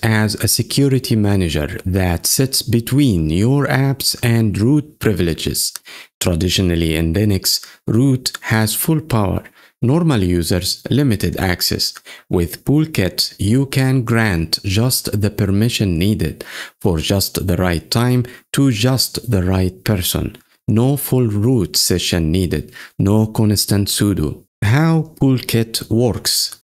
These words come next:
Poolkit D, the background service, checking every request. Authentication agent, the little password pop-up you see.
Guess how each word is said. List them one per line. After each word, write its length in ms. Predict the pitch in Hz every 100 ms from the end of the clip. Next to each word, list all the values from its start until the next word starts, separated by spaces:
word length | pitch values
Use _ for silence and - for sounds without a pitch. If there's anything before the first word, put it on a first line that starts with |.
| 170
Poolkit 760 | 185 185 165 143 - - -
D, 460 | 101 123 80 71 - _
the 180 | - 95
background 800 | 78 92 104 110 98 95 101 98
service, 800 | - 110 92 - 71 - - - _ -
checking 520 | 113 - 117 117 -
every 380 | 113 123 143 143
request. 760 | 110 - 78 78 - - - _ _ -
Authentication 840 | 127 143 127 135 - 151 - 139 127
agent, 640 | 113 113 87 73 - - -
the 220 | 87 87
little 340 | 85 101 110 101
password 720 | - 127 135 - 87 78 -
pop-up 440 | 107 90 85 -
you 220 | 107 104 90
see. 500 | - 95 76 80